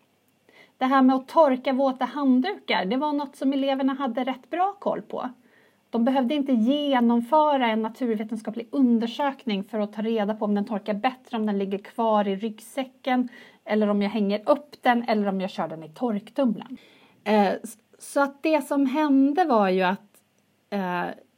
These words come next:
ja, vi kunde se att eleverna tolkade den här uppgiften på lite olika sätt, vilket blev intressant. Eh,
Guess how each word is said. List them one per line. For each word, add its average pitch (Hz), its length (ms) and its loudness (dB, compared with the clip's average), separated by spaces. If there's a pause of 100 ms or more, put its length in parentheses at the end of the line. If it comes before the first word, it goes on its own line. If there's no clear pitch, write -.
ja, 240 120 2
vi 247 120 4
kunde 262 300 4
se 277 420 -2
att 240 260 -4
eleverna 202 440 2
tolkade 220 640 0
den 330 140 2
här 277 340 2
uppgiften 233 600 -4
på 220 120 0
lite 196 220 0
olika 165 340 -4
sätt, 285 400 -2 (320)
vilket 247 460 -8
blev 240 320 0
intressant. 247 880 -2 (880)
Eh, 208 380 6